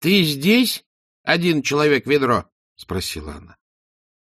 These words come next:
И пригнулась. Ну так, на всякий случай. — Где ты пропала? Один человек ведро не может шевелиться здесь! — просочился из ниоткуда раздражённый пронзительный голос.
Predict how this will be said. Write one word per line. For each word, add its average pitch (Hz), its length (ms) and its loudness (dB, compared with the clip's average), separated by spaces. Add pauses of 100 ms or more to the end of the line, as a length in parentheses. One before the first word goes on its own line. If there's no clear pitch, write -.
(160)
И 285 100 2
пригнулась. 98 720 -6 (100)
Ну 285 140 -10
так, - 340 -8
на - 80 -6
всякий 147 300 -6
случай. — - 340 -14 (800)
Где 196 240 2
ты 427 160 2
пропала? - 640 0 (320)
Один 233 300 2
человек 277 360 0
ведро 269 280 2
не 269 100 2
может 294 320 2
шевелиться 285 600 2
здесь! — 214 420 -2 (180)
просочился 95 600 -8
из 85 100 -4
ниоткуда 98 480 -4
раздражённый 87 680 -4
пронзительный 78 760 -8
голос. - 500 -20